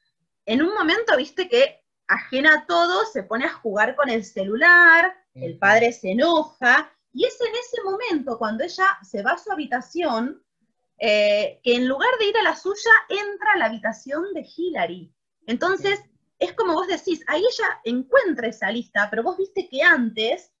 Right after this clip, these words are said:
Speaker 1: eh, de alguna manera,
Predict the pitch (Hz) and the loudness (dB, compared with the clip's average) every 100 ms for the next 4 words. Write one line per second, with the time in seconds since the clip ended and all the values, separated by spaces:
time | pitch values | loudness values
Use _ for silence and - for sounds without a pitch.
0 | - 226 214 214 208 202 202 196 196 196 | -6 0 2 2 4 4 4 2 -2 -6
1 | - - 202 254 277 294 440 427 339 339 | -14 -16 2 4 4 2 4 6 6 4
2 | 392 | 4